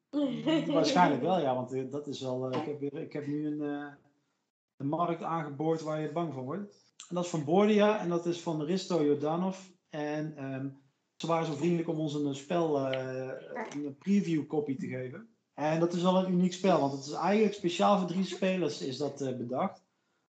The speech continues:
Speaker 2: Omdat hij, of zijn visie was dat ze met je, met z'n drieën moet je de moeilijkste keuzes maken in een, eh, co-op spel.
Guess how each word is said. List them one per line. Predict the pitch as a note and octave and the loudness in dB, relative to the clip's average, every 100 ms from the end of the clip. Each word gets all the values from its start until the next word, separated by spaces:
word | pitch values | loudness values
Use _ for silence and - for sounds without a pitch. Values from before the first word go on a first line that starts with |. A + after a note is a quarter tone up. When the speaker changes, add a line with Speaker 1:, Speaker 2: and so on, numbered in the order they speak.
| _ | _
Speaker 2:
Omdat | D3+ D3 D3+ | -2 0 2
hij, | C#3+ D#3 E3 F3 - | 4 2 2 -2 -8
of | C#3+ - - | -10 -10 -6
zijn | C#3 D#3+ F3 | 0 2 4
visie | F3 D#3+ D#3 | 2 2 2
was | D#3+ C#3 | 2 0
dat | D3+ - | -4 -4
ze | D3 | -2
met | C#3+ C#3+ | -2 -2
je, | D#3+ - | -8 -6
met | D3+ C#3 | -8 -4
z'n | C#3 | -2
drieën | C#3 F#3 E3+ | 0 2 2
moet | D#3+ D#3+ | 0 -2
je | C#3+ | -2
de | C#3+ C#3 _ _ _ | -2 -4 _ _ _
moeilijkste | C#3 F3 F3+ - - | 0 4 4 2 -2
keuzes | F3+ E3+ C#3 | 0 2 0
maken | C#3 C3+ C3 C#3+ C3 | -2 0 -2 -2 -4
in | C3 | -4
een, | C3 | -4
eh, | C3 B2+ B2 | -4 -4 -2
co-op | D3+ C#3 C3+ | 0 0 0
spel. | - C3 B2+ D#3+ F3 | -6 -8 -6 -8 -10